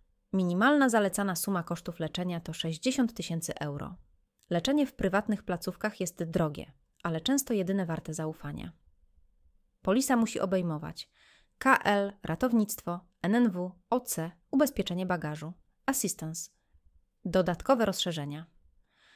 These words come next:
Sporty ekstremalne i wysokiego ryzyka, na przykład nurkowanie, wspinaczka.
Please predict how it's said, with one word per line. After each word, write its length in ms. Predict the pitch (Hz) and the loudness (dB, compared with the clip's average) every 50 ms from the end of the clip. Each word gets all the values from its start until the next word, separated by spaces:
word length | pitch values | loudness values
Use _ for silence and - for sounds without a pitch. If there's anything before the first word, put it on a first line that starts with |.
| _ _ _ _ | _ _ _ _
Sporty 420 | - - - - 285 320 - - - | -10 -10 2 6 6 6 6 6 2
ekstremalne 580 | 254 269 - - 240 233 226 226 226 226 220 | 2 2 2 2 2 4 4 4 4 2 2
i 100 | - 202 | 0 -2
wysokiego 420 | 190 185 - 180 - 196 185 185 185 | -2 -2 -4 -4 -4 -2 0 0 0
ryzyka, 460 | 180 170 160 160 - - 143 156 170 - _ _ _ - | 0 0 -2 -4 -4 -6 -6 -8 -8 -12 _ _ _ -6
na 100 | 175 170 | -6 -4
przykład 340 | - - - - 160 - | -4 -4 -4 -4 -2 0
nurkowanie, 560 | - 185 220 240 - 269 233 226 196 180 175 170 | 0 0 2 2 2 2 4 2 2 0 -2 -4
wspinaczka. 640 | - - - - 175 156 147 - - - - 175 | -8 -8 -6 -4 -4 -4 -4 -6 -8 -10 -12 -14